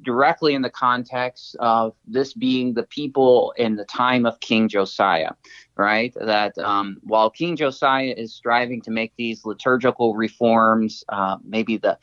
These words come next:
the priesthood is still corrupted, the people still don't wanna hear this recovery of the book of the law. They don't wanna hear the words of the prophets.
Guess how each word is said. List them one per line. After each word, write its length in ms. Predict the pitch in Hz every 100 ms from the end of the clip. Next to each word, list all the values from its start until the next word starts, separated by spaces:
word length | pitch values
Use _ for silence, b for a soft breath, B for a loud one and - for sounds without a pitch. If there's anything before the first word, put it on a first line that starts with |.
| B B
the 80 | 117
priesthood 540 | - 151 147 - 139 120
is 120 | -
still 220 | 123 113
corrupted, 500 | - 104 101 - 98
the 80 | 107
people 400 | - 131 131 113
still 300 | - 113 110
don't 240 | 107 101
wanna 160 | 107 98
hear 400 | - 175 175 139
this 320 | 113 - -
recovery 800 | 107 - - 123 104 101 101 95
of 260 | 104 107 101
the 120 | 95
book 200 | 107 107
of 80 | 98
the 80 |
law. 340 | 95 95 95 104
They 140 | 107
don't 220 | 120 120
wanna 180 | 120 113
hear 340 | - 143 156 127
the 120 | 107
words 400 | 110 127 120 -
of 120 | -
the 100 | 95
prophets. 720 | - 98 87 - 120 - -